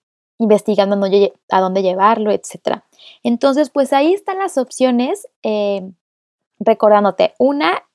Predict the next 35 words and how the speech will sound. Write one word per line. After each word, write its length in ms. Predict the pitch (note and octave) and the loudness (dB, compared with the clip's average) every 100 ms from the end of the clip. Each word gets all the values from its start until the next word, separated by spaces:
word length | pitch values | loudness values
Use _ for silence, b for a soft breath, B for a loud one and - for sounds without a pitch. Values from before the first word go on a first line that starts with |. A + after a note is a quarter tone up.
| _ A3 | _ -4
disminuir 420 | A3+ G#3+ G3+ G#3 | -2 0 0 0
su 140 | A#3+ | -2
consumo 440 | - G3 G#3+ C#4 D4 | -4 -4 -2 -4 0
para 160 | A3 | 0
ya 60 | G3+ | 0
no 100 | G#3+ | -2
tener 200 | G3+ G3+ | -6 -8
tanto 240 | G3 G3 | -8 -10
residuo. 640 | F#3+ F3 B3 B3 B3+ E4+ b b b - | -8 -6 -2 2 2 0 b b b -12
Dos, 600 | G3 G3+ A3 - C5 - b b | -2 0 2 0 -6 -14 b b
llevarlo 440 | F#3+ G#3 G#3+ A#3+ C#4 | -2 0 2 0 0
a 100 | - | 0
recicla-, 520 | G3+ G3+ G3+ - G#3+ - | -2 -2 -6 -8 -8 -6
a 100 | - | -4
reciclar 580 | G#3 F#3+ G3+ - G#3 - | -4 -4 -6 -2 -2 -2
a 120 | - G#3+ | -2 -4
un 80 | |
centro 300 | G#3 G#3+ F3+ | -2 -4 -2
de 80 | G#3 | -4
acopio. 680 | F#3 - G#3+ G#3 A3 C#4+ - _ b b b - | -4 -2 -2 2 2 2 -4 _ b b b -4
Reutilizarlo 720 | A#3 A#3 A3+ A#3+ A#3 C4+ E4+ | 2 2 2 2 2 0 -4
nosotros 380 | E4+ A#3+ D4+ - | -4 -2 -4 -2
para 200 | B3 G#3+ | -2 -4
<laughs> 20 | |
seguir 420 | - G#3+ - C4+ | -4 -6 -2 0
cocinando 580 | - C4+ A3 A3 A3+ A#3+ | 2 0 0 0 0 -2
con, 520 | - G3 F#3+ G3+ A3 - | 0 0 0 -4 -10 -4
con 180 | G#3 G#3 | -2 0
este 160 | A3 | 2
aceite. 520 | A#3 A#3 A3 - C#4 - B B | 0 2 0 0 -4 -4 B B
O 180 | - A#3 | -4 -2
cuarto, 640 | - C4+ C4+ C4+ B3 D4 - | 0 0 0 -2 -2 -2 -2
reutilizándolo 1300 | B3 A3+ G#3+ - G#3+ G#3+ - B3 B3 B3 B3 A#3 C4 | -2 -2 -2 -2 -2 -2 -2 -2 0 0 0 0 0
o 100 | A#3+ | 0
reciclándolo, 880 | A3 G#3 G#3 - A3 A3 G#3+ A3+ | -2 -4 -6 -4 -2 -2 0 0